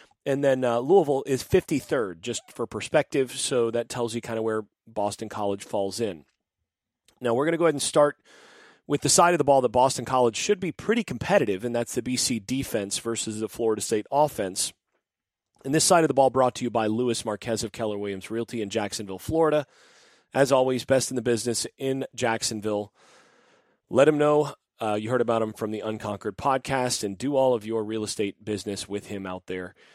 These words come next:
Uh, help us out quite a bit. So, um, as far as the Boston College defense, they are right now sixty-sixth ranked in defense in the F E I. I think that's largely because of,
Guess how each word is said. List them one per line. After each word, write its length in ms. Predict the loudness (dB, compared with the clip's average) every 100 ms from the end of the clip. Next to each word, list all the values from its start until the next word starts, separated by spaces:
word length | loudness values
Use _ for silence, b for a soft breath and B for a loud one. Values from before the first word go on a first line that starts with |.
| b b
Uh, 240 | -12 -10 -10 -14 _
help 220 | -8 -4
us 180 | -2 0
out 220 | -2 -4
quite 240 | -8 -6 -6
a 20 |
bit. 220 | -8 -12 -6
So, 360 | 2 4 4 0 2
um, 400 | 6 6 4 -6 _ _ _ _ -14
as 80 | -6
far 180 | 0 2
as 160 | 2 0
the 320 | -2 -2 -6 _
Boston 420 | 2 2 2 -4
College 360 | 0 2 0 -2 -16 _ -10
defense, 640 | -4 -2 0 -2 -2 -4 -6 -2
they 160 | 0
are 160 | 2 4
right 260 | 4 2
now 360 | 2 2 2 0 -6
sixty-sixth 920 | -6 0 2 2 0 0 2 0 -4
ranked 400 | -4 -2 -2 -6 -10
in 160 | -8 -6
defense 520 | -4 -4 -4 -4 -4
in 120 | -4
the 180 | -2 -2
F 180 | -2 -2
E 120 | -2
I. 320 | -2 -2 -6 b b b b b
I 60 | -4
think 160 | -2 2
that's 220 | 0 2
largely 360 | 2 2 0
because 420 | -2 -2 -2 -2 0
of, 360 | 0 0 -2